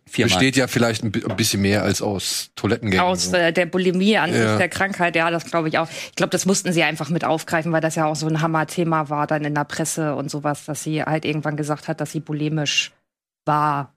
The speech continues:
Speaker 3: wohl, glaub ich, irgendwie zu dem Zeitpunkt dann bei diesem Rieseninterview, was sie da geführt hat.
Speaker 2: Ja, ja.
Speaker 1: Mhm.
Speaker 3: Ähm, und ich glaub, da wollten sie einfach diesen Zwiespalt noch mal darstellen. Also dieses, äh, kontrolliert sein die gesamte Zeit, dann verlierst du die Kontrolle und dann versuchst du aber wieder in die Kontrolle reinzukommen. So,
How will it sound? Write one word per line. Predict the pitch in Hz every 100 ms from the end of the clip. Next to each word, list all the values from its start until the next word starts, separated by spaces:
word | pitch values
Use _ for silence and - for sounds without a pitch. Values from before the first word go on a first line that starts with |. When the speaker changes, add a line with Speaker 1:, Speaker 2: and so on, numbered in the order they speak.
| -
Speaker 3:
wohl, | 147
glaub | - 147 143
ich, | -
irgendwie | 147 143
zu | - 151
dem | 147
Zeitpunkt | - 151 - 160 156
dann | 151 151
bei |
diesem | 147 147
Rieseninterview, | 151 175 160 165 185 165 175
was | 170 170
sie | 170
da | 175
geführt | 170 - 185 -
hat. | 202 -
Speaker 2:
Ja, | 117
ja. | 113 104
Speaker 1:
Mhm. | 101 101 113 _ _ -
Speaker 3:
Ähm, | 165 160 156 156 - 160
und | 151
ich | -
glaub, | 165 -
da | 156
wollten | 165 160
sie | 160 160
einfach | 139 160 175
diesen | - 170 170
Zwiespalt | - 185 208 - 208 151 143 -
noch | 165 156
mal | 160 156 156 156
darstellen. | 151 151 - 170 156 151
Also | 151 160
dieses, | 165 156 165 - -
äh, | 160 160 156
kontrolliert | - 175 180 175 208
sein | 214 208 202
die |
gesamte | 196 196 214 226
Zeit, | 226 214 220 185
dann | 160
verlierst | 180 180 196
du | 226
die | 196
Kontrolle | 190 202 - 196 196 202
und | 185 170 170
dann | 170 175
versuchst | 185 175 175 190
du |
aber | 175 170 170
wieder | 170
in | 165
die | 160
Kontrolle | 170 160 170 165
reinzukommen. | 151 160 180 - 151 139
So, | 156 156